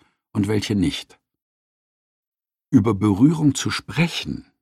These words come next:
statt einfach nur Vermutungen anzustellen und zu raten, ist für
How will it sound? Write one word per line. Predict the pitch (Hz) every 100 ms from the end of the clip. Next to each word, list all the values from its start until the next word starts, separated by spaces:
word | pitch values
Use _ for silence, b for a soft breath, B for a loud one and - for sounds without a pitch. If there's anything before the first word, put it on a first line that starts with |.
| _
statt | - 87 -
einfach | 104 101 107 85
nur | 104
Vermutungen | 98 90 90 127 135 92 87
anzustellen | - 92 82 - - 92 87
und | 90 -
zu | -
raten, | - 87 101 - 85 98 b b b b _
ist | - -
für | - 113